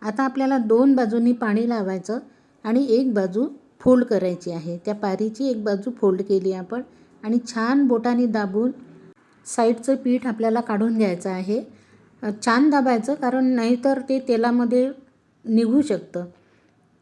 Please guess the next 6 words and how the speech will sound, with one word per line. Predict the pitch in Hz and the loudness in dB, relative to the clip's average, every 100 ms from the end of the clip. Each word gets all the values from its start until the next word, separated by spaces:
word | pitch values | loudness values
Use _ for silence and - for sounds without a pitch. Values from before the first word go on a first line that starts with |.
| _ _ _ _ _ _ _ _ _ _ _ | _ _ _ _ _ _ _ _ _ _ _
साईडचा | - 240 226 226 277 | -6 -2 -2 -2 0
भाग | 254 247 247 240 | 2 2 0 -4
बोटाने | 226 214 208 226 233 | -2 0 0 0 0
वर | 247 226 220 | 2 2 0
करून | 220 208 214 | -2 -4 -2
थोडा | 208 208 202 | -2 -4 -4